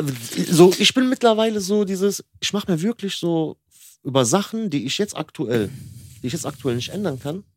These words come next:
oder irgendwie keinen Einfluss drauf nehmen kann oder irgendwie keinen direkten Einfluss drauf nehmen kann, denk ich mir mittlerweile, bleib mal ruhig.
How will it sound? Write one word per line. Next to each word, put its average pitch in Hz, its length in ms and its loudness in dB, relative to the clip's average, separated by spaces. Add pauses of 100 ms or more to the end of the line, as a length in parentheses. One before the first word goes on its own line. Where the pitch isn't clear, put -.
(360)
oder 120 300 -4
irgendwie 143 200 -6
keinen 107 220 -10
Einfluss 165 460 -4
drauf 101 240 -8
nehmen 98 240 -6
kann 101 160 -8
oder 101 260 -4
irgendwie 113 360 -6 (320)
keinen 139 240 0
direkten 127 400 2
Einfluss 107 400 -2
drauf 104 180 0
nehmen 107 160 0
kann, 123 220 -2
denk 123 160 -2
ich 147 120 -6
mir 156 80 0
mittlerweile, 139 720 0 (1160)
bleib 156 120 -6
mal 151 140 -2
ruhig. 196 320 -8